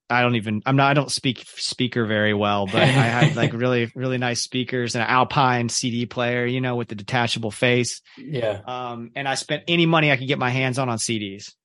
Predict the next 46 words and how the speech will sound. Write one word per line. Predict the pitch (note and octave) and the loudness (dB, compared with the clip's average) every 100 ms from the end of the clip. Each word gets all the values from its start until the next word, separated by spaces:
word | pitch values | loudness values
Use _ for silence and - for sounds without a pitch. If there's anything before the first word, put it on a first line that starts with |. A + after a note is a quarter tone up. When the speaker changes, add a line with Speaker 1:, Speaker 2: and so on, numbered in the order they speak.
| - | -6
Speaker 1:
I | B2+ | -2
was | B2+ D3+ | 2 2
Speaker 2:
Okay. | C#3+ | 2
Speaker 1:
just | C#3+ | 2
buying, | B2 B2+ B2 B2 | 2 2 0 -4
buying | A#2+ C#3 C#3 C3 | 0 4 6 4
records | A#2+ A2+ - A2+ A2 | 2 0 -6 -12 -10
as, | A#2 A2+ | -12 -10
as | A#2+ A#2 | -8 -6
much | B2+ C3+ | -4 -4
as | D3 | -2
I | C3+ A#2+ | -4 -2
possibly | C3 A#2 B2 A#2 | 0 -2 -2 -6
could. | A2+ - B2 A#2+ - | -2 2 4 2 0
Of, | A#2 - _ - | -4 -4 _ -4
if | A#2 A#2 | -2 0
I, | A#2+ A#2 - - - - | 0 0 -4 -12 -14 -8
if | A#2 | 0
something | F#3 E3 C#3 | 0 2 2
looked | C#3+ F3 - | 4 2 4
like | E3 D#3+ | 2 2
it, | E3 - _ - | -2 -6 _ -6
it | D3 | -2
made | D#3 D3+ | -2 -2
sense | E3 D3+ - | -2 -4 -2
to | D#3 | -2
me, | D3+ D3 | 0 0
I | - | 2
was | C3 A#2+ | 2 2
buying | B2+ B2+ C3 | 2 2 2
it. | B2 | -2
And | C3+ | -2
then | C3+ G3 E3+ | 2 4 4
everything's | C3+ C#3 C#3 B2+ A#2 | 2 0 0 -4 -4
going, | A#2+ B2 A#2+ G#2 G2+ _ | -2 0 0 -2 -6 _
you | B2+ | -4
know, | B2+ B2 | -2 4
then | F3+ E3+ D3 | 4 4 2
it's | B2 - | -4 -4
like, | B2+ A#2 - - - - - - - | -4 -4 -6 -16 -20 -20 -20 -10 0
now | F3+ G3+ | 2 4
I'm | E3 C#3 | 4 2
really | D3 C3+ | 2 0
branching | A2+ B2 A#2+ - A2+ | 0 -4 -4 -4 -4
out. | G#2 F#2+ - | -4 -4 -6
'Cause | - C3 A2 | -2 0 0